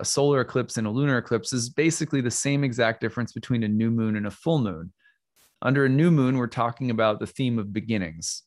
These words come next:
We're talking about a seed that's being planted that will gestate,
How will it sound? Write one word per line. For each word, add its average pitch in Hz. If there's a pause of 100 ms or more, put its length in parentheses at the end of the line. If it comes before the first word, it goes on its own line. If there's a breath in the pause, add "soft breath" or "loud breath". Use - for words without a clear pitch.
(100)
We're -
talking 113
about 113
a 101
seed 123
that's 107
being 107
planted 117 (260 soft breath)
that 113
will 110
gestate, 110